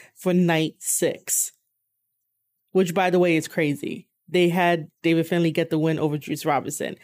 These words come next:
I thought Juice was going to win only because they were gonna go with the storyline that it's Rock Hard Juice Robinson.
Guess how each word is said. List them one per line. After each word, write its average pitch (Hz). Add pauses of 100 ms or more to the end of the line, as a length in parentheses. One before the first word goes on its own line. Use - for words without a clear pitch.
(280)
I 185
thought 196
Juice 190
was 175
going 170
to 156
win 185
only 185
because 170
they 165
were 160
gonna 170
go 165
with 151
the 151
storyline 160
that 151
it's 147
Rock 156
Hard 151
Juice 147
Robinson. 208